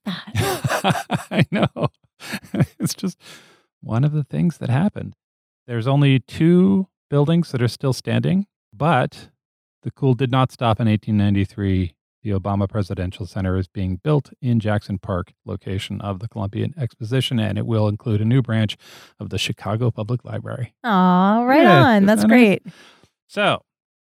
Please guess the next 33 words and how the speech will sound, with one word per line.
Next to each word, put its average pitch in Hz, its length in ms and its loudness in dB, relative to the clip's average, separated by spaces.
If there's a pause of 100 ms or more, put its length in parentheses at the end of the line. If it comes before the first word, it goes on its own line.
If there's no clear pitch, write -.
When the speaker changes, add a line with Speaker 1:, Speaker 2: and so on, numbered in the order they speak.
(160)
Speaker 2:
two 190 140 0
truths 180 340 0
and 156 100 2
a 147 40 4
lie. 131 460 2 (340)
Two 190 320 2
of 165 100 0
these 151 240 0
things 147 480 4
were 120 460 4 (100)
exhibited 123 460 0
for 139 80 -2
the 117 100 0
first 123 240 -2
time. 156 400 4 (540)
One 117 160 -2
of 110 80 2
them 110 100 2
was 101 180 2
not. 92 440 -4
Speaker 1:
Okay. 180 260 -2 (160)
Speaker 2:
The - 80 -6
three 143 240 0
things 147 340 0
are 123 440 4 (560)
Cracker 170 320 0
Jacks, 170 540 -2 (420)
Pabst 117 340 -2
Blue 120 160 4
Ribbon 117 300 4
beer, 98 380 2 (280)
or 117 100 -2
Twinkies. 104 760 -2